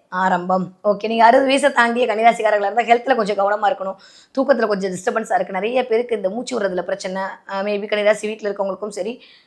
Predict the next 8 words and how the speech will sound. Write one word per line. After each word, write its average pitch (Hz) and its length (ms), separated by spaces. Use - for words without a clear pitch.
கன்னிராசி 269 340
குழந்தைகள் 247 380
வைத்திருப்பவருக்கும் 214 520
சரி, 202 180
கொஞ்சம் 220 200
மூச்சு 262 260
விடுறதுல 202 220
பிரச்சனை, 196 400